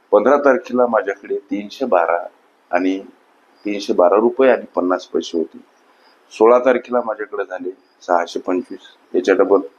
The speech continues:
सतरा तारखेला सहाशे पंचवीसच्या डबल झाले बाराशे पन्नास. अठरा तारखेला बाराशे पन्नासच्या डबल झाले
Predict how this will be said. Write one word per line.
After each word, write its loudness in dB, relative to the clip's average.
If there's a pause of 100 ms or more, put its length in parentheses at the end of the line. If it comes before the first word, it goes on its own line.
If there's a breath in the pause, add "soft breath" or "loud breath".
(640 soft breath)
सतरा 2
तारखेला 4 (320)
सहाशे -2
पंचवीसच्या 0
डबल 4
झाले -10 (300)
बाराशे 2 (920)
पन्नास. 0
अठरा 0
तारखेला 2
बाराशे 2
पन्नासच्या -4
डबल -2
झाले -16